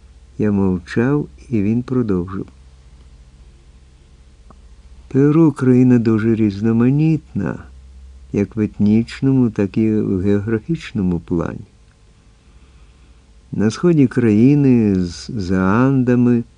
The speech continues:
починається сельва,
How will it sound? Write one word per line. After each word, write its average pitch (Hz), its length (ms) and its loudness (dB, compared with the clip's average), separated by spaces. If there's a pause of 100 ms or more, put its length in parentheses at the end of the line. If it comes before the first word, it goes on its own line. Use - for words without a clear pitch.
(720)
починається 98 720 -2
сельва, 98 680 -4